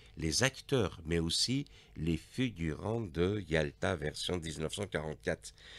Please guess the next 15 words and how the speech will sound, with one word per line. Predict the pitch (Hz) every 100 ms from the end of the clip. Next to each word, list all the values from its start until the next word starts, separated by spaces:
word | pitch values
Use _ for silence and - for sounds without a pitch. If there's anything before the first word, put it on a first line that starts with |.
| - -
Les | 95
Britanniques | 110 143 147 156 151
et |
les | 135 113
Américains | 113 107 107
organisent | 90 85 90 85
une | 87 87
opération | 87 80 85 78
Big | 71 82 131 82
Bang | 67 107 98 76 69 - -
contre | 85 - 85
le | 76
Yémen. | 71 82 123 165 165 - - -
Les | 92 120 110
Allemands, | 151 175 165 160 113